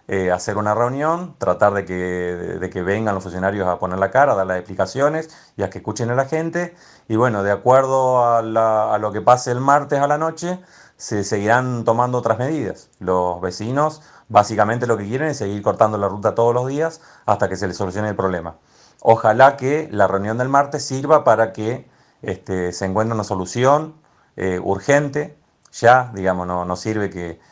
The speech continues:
que el municipio diga que se está haciendo una obra para que en algún momento, eso no, no, los vecinos es lo que no quieren escuchar.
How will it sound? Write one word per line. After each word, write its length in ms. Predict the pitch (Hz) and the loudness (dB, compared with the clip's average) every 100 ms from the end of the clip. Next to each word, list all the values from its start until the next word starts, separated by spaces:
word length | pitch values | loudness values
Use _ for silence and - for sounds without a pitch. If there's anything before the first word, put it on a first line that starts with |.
| _ | _
que 640 | - 90 87 87 85 82 - | -6 -6 -4 -6 -6 -8 -8
el 100 | 87 | -8
municipio 440 | 87 90 101 101 | -8 -6 -4 -2
diga 240 | 95 104 95 | 0 0 0
que 160 | 95 | -2
se 140 | 90 92 | -6 -2
está 160 | - | 2
haciendo 880 | 101 - 117 127 127 123 107 101 95 - - | 2 0 0 0 0 -2 0 0 -2 -8 -10
una 280 | 110 101 98 | -4 2 4
obra 600 | 110 131 131 127 113 101 | 6 6 6 4 2 2
para 500 | 107 113 120 117 104 | 4 6 6 2 0
que 300 | 92 110 120 | -2 -4 -2
en 80 | 107 | -2
algún 240 | 98 110 110 | -2 -2 -2
momento, 640 | 101 117 117 110 95 - - _ - | -2 -4 -4 -2 -4 -4 -18 _ -6
eso 280 | 107 107 92 | -4 -2 -2
no, 200 | 90 87 | -2 -2
no, 220 | 87 87 | -6 -4
los 100 | 90 | -4
vecinos 360 | 90 107 101 | -4 -2 -2
es 60 | 101 | -2
lo 120 | 101 | -4
que 80 | 95 | -2
no 180 | 98 104 | -2 -2
quieren 280 | 98 92 87 | -4 -6 -6
escuchar. 420 | - - 87 | -8 -8 -8